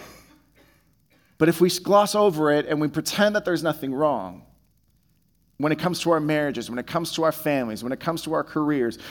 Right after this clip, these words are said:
when it comes to our faith, when it comes to our walk with Jesus, I mean, any of these types of things, if we aren't okay with admitting things aren't okay,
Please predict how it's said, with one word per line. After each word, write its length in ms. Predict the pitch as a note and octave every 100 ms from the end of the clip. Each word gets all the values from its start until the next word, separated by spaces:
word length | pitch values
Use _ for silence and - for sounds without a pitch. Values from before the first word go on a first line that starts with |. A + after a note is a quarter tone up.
| -
when 120 | D3+
it 80 | D3+
comes 380 | - F3+ F#3 -
to 200 | - E3+
our 100 | D#3
faith, 500 | - E3+ C3 G#2+ A#2
when 140 | D3
it 100 | D3+
comes 380 | - F#3 G3 -
to 220 | E3+ E3+
our 280 | E3 D#3 - - -
walk 320 | B2 E3 E3 E3
with 120 | D3
Jesus, 380 | D#3 D#3+ A#2 -
I 40 |
mean, 160 | D#3+ D#3+
any 200 | F#3+ A3
of 80 | G3
these 120 | F#3
types 220 | F#3+ F3+
of 100 | A#3
things, 240 | F#3 F3+ - - -
if 180 | - -
we 160 | G4 -
aren't 300 | G3 A3+ -
okay 320 | A3+ - G#3+
with 160 | G3 F#3+
admitting 380 | E3 F#3 G#3 G#3
things 180 | G3
aren't 320 | - F#3+ F#3+ F3+
okay, 460 | D#3+ G#3 F#3 D#3+